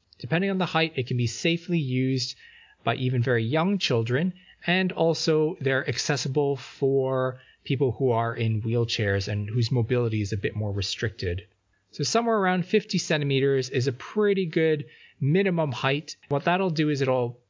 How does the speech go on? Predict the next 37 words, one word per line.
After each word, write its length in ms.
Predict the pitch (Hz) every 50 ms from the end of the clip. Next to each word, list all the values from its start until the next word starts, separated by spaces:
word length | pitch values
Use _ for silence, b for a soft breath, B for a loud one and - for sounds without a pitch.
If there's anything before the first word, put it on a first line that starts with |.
| _ - -
give 140 | 180 170
you 100 | 180 180
a 60 | 156 139 135 147 147
balance 360 | 151 156 160 165 160 151 - - - -
of 300 | - 123 120 120 127 120
the 80 | 113 110
depth 480 | - - - 143 156 - - - -
of 180 | 165 143 123 131
water 280 | 131 131 131 135 147 143
of 100 | 139 165
the 80 | 170
pond 480 | - - - 110 98 107 156 185 196 - B B B B B B B
and 140 | 123 113
the 60 | 117 107
height 440 | - - - 175 160 160 160 - - -
of 80 | 127
the 100 | 135 127
pond 480 | 120 - 131 123 123 120 117 120 120 -
being 480 | - 110 110 113 113 113 110 113 123 - -
easily 480 | 127 123 123 131 123 117 113 110 113
accessible 600 | 110 - - - 113 101 - - 104 117 113 107
for 600 | 92 - - - 123 113 107 107 104 104 107 107 B B B B B B
a 60 | 104
broad 480 | 110 - 127 120 117 117 113 113 113 -
age 360 | 123 113 113 113 113 107 -
range 320 | 117 107 104 107 107 98 101
of 120 | 92 -
kids. 520 | - - 117 95 87 90 90 - - - _ _ _ _ _ _ _ _ _ -
Make 220 | 139 139 143 -
sure 140 | - 165 143
you 160 | 139 147 156
use 420 | 143 127 131 139 139 135 123 - - -
a 40 |
really 460 | 120 113 117 131 135 135 139 135 131 127
sturdy 640 | 120 - - - - - 135 135 135 135 131 135
material. 880 | 131 131 123 - - - 131 127 123 117 113 110 107 107 107 117 117 - _ -
So 400 | - - 131 123 123 123 127